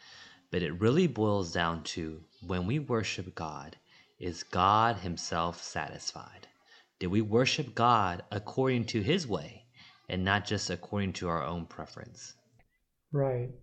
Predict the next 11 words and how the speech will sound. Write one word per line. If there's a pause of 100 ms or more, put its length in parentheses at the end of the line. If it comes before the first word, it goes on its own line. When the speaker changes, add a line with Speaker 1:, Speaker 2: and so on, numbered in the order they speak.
(800)
Speaker 2:
And (340)
through
John
chapter
four (420)
and
even
Genesis
two,
we
can,